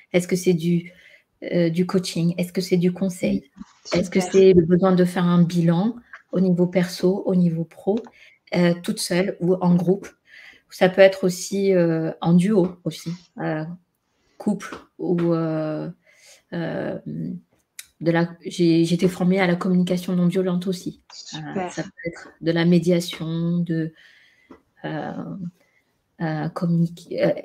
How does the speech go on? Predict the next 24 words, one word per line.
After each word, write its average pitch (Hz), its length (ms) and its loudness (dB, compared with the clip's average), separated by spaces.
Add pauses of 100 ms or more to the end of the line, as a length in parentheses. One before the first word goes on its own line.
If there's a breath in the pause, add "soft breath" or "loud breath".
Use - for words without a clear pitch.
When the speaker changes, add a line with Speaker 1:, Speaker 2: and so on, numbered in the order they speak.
(120)
Speaker 1:
aider 180 560 6
à 160 640 -2
fluidifier 180 760 0 (420)
la 170 140 -2
communication 175 580 2
dans 185 100 2
le 170 100 4
couple. - 440 -14 (480 soft breath)
Voilà. 214 260 6
Speaker 2:
Hmm. 196 200 4 (420)
Speaker 1:
Ça. - 200 -18 (100)
Speaker 2:
Ok. 208 260 -2 (560 loud breath)
Alors, 196 220 2
Bach 254 320 2
te - 80 -4
demande, 214 340 2
cet 233 200 -4
atelier 262 440 -2
parle 220 360 2
donc 247 240 2
du 208 120 0
féminin 262 680 0
divin 233 300 -2
sacré ? 240 500 -8